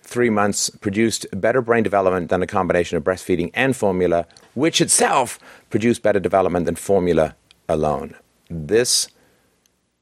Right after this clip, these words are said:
nature's milk grows your baby's brain, and there's no substitute for it. To deny your baby breast milk, if you are at all physically capable of providing it, is to harm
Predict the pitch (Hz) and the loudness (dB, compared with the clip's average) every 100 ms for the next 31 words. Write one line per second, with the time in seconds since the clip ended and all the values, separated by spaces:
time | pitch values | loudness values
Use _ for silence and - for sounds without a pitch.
0 | _ _ _ - 98 113 131 135 135 101 | _ _ _ -2 0 2 2 2 2 0
1 | 85 95 98 101 92 - - - _ 90 | -2 0 4 4 2 -4 -10 -20 _ 0
2 | 95 85 82 80 80 - - - 73 80 | 2 4 2 2 -2 -4 -10 -8 -2 0
3 | 73 73 80 82 78 76 85 90 101 - | -2 -4 -4 0 0 -2 -2 0 0 2
4 | 87 78 90 - 80 - _ _ _ - | 0 0 -4 -2 -4 -4 _ _ _ -12
5 | - 87 76 - - 80 - 85 80 78 | 2 4 4 0 -6 -14 -4 -2 0 -2
6 | - 76 82 85 107 123 110 98 82 85 | -6 -4 -2 0 2 0 0 0 2 0
7 | 82 78 78 _ _ _ _ - 95 - | 0 -2 -6 _ _ _ _ 0 0 2
8 | 104 85 - 90 90 78 73 87 113 110 | 0 0 0 -4 0 2 2 4 4 2
9 | - _ - 92 87 87 101 98 87 87 | 0 _ -2 -2 -2 -2 0 0 0 0
10 | 85 80 - 80 90 95 90 82 - - | 2 0 -4 -2 0 0 0 -2 -4 -12
11 | _ _ 95 98 - 135 120 160 101 80 | _ _ -2 -2 -2 -6 -4 -4 -2 -4